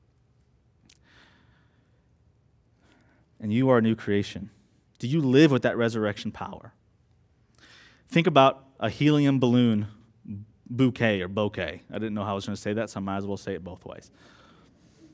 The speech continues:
A helium balloon bouquet, all right? If you're, if you're filling up those helium balloons, how good would it be if you just filled one up,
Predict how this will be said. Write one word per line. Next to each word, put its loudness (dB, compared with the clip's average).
A 0
helium 4
balloon 4
bouquet, 2
all 0
right? 6
If -4
you're, 6
if -4
you're 8
filling 8
up 6
those 2
helium 4
balloons, 2
how 6
good 8
would 6
it -2
be 0
if -10
you 2
just 0
filled 4
one 2
up, 4